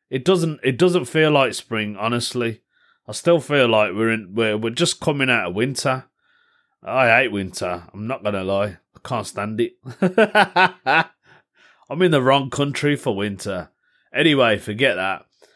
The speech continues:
So now I had to contact my, uh, my actual boiler man, right? And, um, he was like, "Nah, leave it. Don't worry about it." So then Worcester go and send me an email,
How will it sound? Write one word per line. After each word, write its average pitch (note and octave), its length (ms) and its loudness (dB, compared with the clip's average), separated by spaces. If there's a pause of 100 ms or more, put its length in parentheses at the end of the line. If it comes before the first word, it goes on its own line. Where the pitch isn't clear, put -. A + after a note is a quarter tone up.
(180)
So - 160 -8
now F3 220 2
I G3 140 6
had F#3 100 2
to E3+ 100 -6
contact E3 500 0
my, B2 400 2
uh, F#2+ 480 2 (200)
my G2+ 160 0
actual G#2 480 -2
boiler G2 500 0
man, D#2+ 300 -8
right? D#2+ 320 -8 (580)
And, F#2 380 -4
um, F2 260 0
he F#2+ 140 -4
was F2+ 240 -4
like, D#2+ 220 -4
"Nah, G#2 240 2
leave A2+ 340 4
it. A#2 180 0
Don't G#2+ 200 -2
worry G#2 180 0
about A2 320 2
it." G#2+ 160 -4 (380)
So - 180 -10
then F3+ 220 2
Worcester A3 360 2
go F#3+ 220 2
and F#3 100 0
send F#3+ 260 2
me D#3+ 160 0
an D3 120 0
email, C#3 640 0